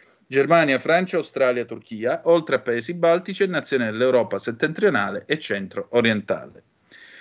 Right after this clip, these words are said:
Tra i punti evidenziati al rapporto, la necessità di risorse per mantenere una significativa forza di difesa di fronte alle minacce russe, investimenti duraturi per l'industria bellica ucraina, forniture d'armamenti, esercitazioni congiunte coi paesi nato e U E,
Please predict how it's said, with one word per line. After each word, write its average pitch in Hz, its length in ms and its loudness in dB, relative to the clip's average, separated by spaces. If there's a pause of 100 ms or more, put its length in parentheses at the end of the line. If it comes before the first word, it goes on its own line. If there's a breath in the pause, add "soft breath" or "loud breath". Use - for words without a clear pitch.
(200 loud breath)
Tra 131 120 4
i 131 60 6
punti 151 300 2
evidenziati 131 520 2
al 127 80 6
rapporto, 185 540 2
la 127 100 2
necessità 123 520 -2
di 131 60 4
risorse 123 520 -2
per 123 120 -2
mantenere 123 520 0
una 120 160 -2
significativa 117 760 0
forza 120 300 -2
di 113 80 -2
difesa 113 420 -2
di 107 140 -4
fronte 113 300 0
alle 110 140 0
minacce 117 440 0
russe, 208 560 0 (560 soft breath)
investimenti 190 640 2
duraturi 156 500 -2
per 135 140 -6
l'industria 131 500 -6
bellica 120 420 0
ucraina, 156 520 -2
forniture 113 520 -2
d'armamenti, 139 640 2
esercitazioni 117 680 -2
congiunte 113 480 0
coi 113 140 0
paesi 113 360 0
nato 110 220 0
e 113 60 2
U 185 240 4
E, 214 120 0